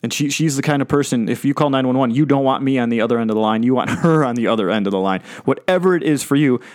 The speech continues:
I believe God made me for a purpose, but he also made me blank. And when I do it,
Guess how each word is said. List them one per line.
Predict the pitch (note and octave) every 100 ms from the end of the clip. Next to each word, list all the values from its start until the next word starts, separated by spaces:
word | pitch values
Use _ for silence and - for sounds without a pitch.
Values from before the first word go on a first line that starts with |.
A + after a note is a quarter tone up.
| -
I | C3+ C#3+
believe | D3+ D3+ D3 - -
God | C3 B2+ B2+
made | C3
me | B2+
for | - B2
a |
purpose, | - B2 A2 -
but | A2+
he | A#2
also | B2+ C3 -
made | B2 A#2+ A2+
me | A2 A2 - - - -
blank. | B2 A2 G#2+ G2+ -
And | A#2 A2
when | A2
I | G#2
do | A2+ A#2 C3+ C3+ G2
it, | -